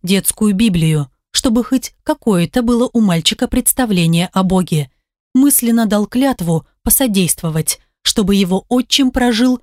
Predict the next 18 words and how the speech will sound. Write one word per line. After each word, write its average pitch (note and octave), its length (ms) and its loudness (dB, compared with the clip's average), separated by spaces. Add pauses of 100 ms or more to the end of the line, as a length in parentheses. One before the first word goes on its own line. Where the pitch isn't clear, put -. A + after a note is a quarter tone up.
(140)
свои D4 400 0
дни F#3 280 2
в D#3 100 -2
аду. E3+ 360 -2 (380)
Не A3+ 260 4
из-за A3 180 0
его B3 300 0
матери, E3 560 -2 (360)
та C#4+ 100 0
тоже A3+ 380 0
виновна, E3 680 2 (180)
променяла F#3+ 480 4
сына G#3+ 500 0 (140)
на G3 100 4
наркоту G3 540 0
и A3 160 0
мужика. G3 560 0 (480)
Надеюсь, F3+ 580 0